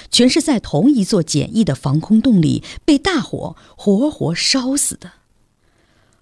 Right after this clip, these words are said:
防空洞的出口被炸塌了，躲在里面的人出不来。大火熊熊，躲在里面的人估计是先被熏昏了过去，然后像鸭子一样烤熟了。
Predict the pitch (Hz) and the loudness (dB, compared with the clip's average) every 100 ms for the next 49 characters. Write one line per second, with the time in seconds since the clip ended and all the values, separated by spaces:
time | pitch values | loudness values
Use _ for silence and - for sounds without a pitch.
0 | _ - - 190 226 247 269 185 151 - | _ -6 0 2 4 4 4 2 0 0
1 | 233 - 143 - - 175 - 180 - 185 | -2 -2 -4 -4 -4 -2 -2 -4 -6 -4
2 | 185 170 120 _ _ _ - - 254 180 | -2 -4 -10 _ _ _ -20 0 4 4
3 | 285 302 175 156 202 156 101 151 - - | 4 2 2 2 2 2 0 -2 -2 -4
4 | - 180 135 143 - _ _ _ - - | -2 -2 -4 -10 -12 _ _ _ -20 -6
5 | 240 151 - 131 - - 202 - 135 139 | -4 -2 -4 -4 -2 0 2 2 0 0
6 | 180 - - - 247 175 294 330 190 143 | 0 -6 -20 -2 2 2 2 0 0 0
7 | 185 139 143 151 175 _ - 262 262 180 | 0 0 -2 -2 -4 _ 2 2 2 -2
8 | - _ - - 247 233 185 - 262 262 | -6 _ -2 0 2 2 2 0 2 2
9 | 262 302 294 - 135 - - 76 _ _ | 4 4 4 2 -6 -6 -8 -10 _ _
10 | _ _ _ - 143 135 190 156 - - | _ _ _ -4 -2 -2 -4 -6 -6 -2
11 | 269 208 233 294 320 - 175 147 143 123 | 2 2 0 0 -2 -4 -8 -6 -6 -8
12 | - - - 180 - - - 117 143 202 | -16 -14 -12 -10 -8 -8 -6 -8 -8 -10